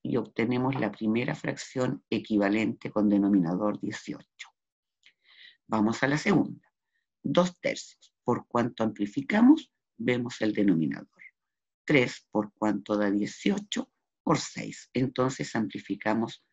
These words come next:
dos tercios por seis. Nos da doce dieciochoavos. Nuestra segunda fracción. Y la tercera,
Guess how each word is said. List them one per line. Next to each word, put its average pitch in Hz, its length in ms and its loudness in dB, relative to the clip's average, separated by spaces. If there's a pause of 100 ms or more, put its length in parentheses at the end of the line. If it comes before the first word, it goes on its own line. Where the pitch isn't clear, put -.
(340)
dos - 360 -2
tercios - 600 -4 (280)
por - 160 0
seis. - 580 -18 (1040)
Nos 113 320 -4
da 131 320 0 (280)
doce - 720 -2
dieciochoavos. - 1300 -6 (380)
Nuestra 120 340 -4
segunda 131 500 -2
fracción. - 720 -10 (1500)
Y 123 120 0
la 123 160 2
tercera, - 600 0